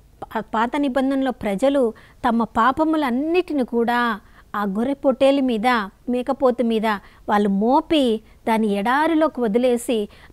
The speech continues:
పాపములన్నీ కూడా వాళ్ళు తొలగిపోయాయని సంతోషించే రోజుల్లోనే, వాళ్ళు ఏ నిందలు లేకుండా ఉన్నప్పుడు, స్వయాన యేసు ప్రభుల వారే మన కొరకు దేవుని గొర్రెపిల్లగా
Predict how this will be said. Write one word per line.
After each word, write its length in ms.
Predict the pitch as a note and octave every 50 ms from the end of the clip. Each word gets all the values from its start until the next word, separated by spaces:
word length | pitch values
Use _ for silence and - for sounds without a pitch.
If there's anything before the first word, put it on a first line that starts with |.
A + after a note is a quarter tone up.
| - -
పాపములన్నీ 840 | G#3+ G#3+ A#3 - E4 D4+ D4+ D4+ C4+ C4+ D4 E4 F4 F4+ F#4+ G4
కూడా 360 | F#4 - E4+ E4 E4 D#4 B3+ A3 - - - - -
వాళ్ళు 200 | A#3+ A#3 A3+ A3+
తొలగిపోయాయని 1200 | - - A3 G#3+ A#3+ B3+ D#4 D#4 - C#4 B3+ A#3+ A#3+ A#3+ A#3+ A#3+ A3+ G#3+ A3+ C4 C4 A3+ G3+ - - _ _ -
సంతోషించే 840 | - - G#3 G3+ A3+ A3+ - D4 C#4+ C#4 - C#4 C4 - - B3
రోజుల్లోనే, 1000 | A3 G#3 G3 G#3+ A#3+ B3 A#3+ D#4 D#4+ D4+ D4+ D#4 D4+ C#4+ D#4 D#4+ C#4 A#3+ B3 C4 C#4+ - _ _ - - - _
వాళ్ళు 200 | B3 A3 G#3+ G3+
ఏ 260 | G3+ G3+ A#3 B3 C4 C#4+
నిందలు 480 | C#4 C4 B3 A#3+ A#3+ B3+ C#4+ D4 D4+
లేకుండా 480 | D4 C4+ B3+ A#3+ A#3+ - C4+ B3+ B3+ A#3+
ఉన్నప్పుడు, 800 | A3+ G3+ G#3 G#3 A3+ A3 - C#4 C4 C4+ C4 G#3+ G#3 G#3+ A3 - - - - _ - - - - -
స్వయాన 480 | A3 G#3 G3 G#3+ A3+ A#3+ B3 B3 B3+
యేసు 480 | B3+ B3 A3 G#3 A3 B3 C4+ C4 - D#4
ప్రభుల 440 | C#4 D4 C4 A3+ G#3 B3 B3 A#3 A3
వారే 640 | G#3 G#3 G3+ G3+ G#3 A3 A3+ A#3 A#3 A#3+ A3+ G3 - - - - - - - A#3+
మన 160 | A3+ G3+ G#3
కొరకు 300 | G3+ - A3 A3 - B3
దేవుని 500 | G3 F3+ G#3 A3 A3+ A#3 A#3+ B3+ B3 A#3
గొర్రెపిల్లగా 800 | G3+ G3 G#3 G#3+ A3+ B3 A#3+ - C4+ B3+ A3+ A3+ A3 A#3 A3 A3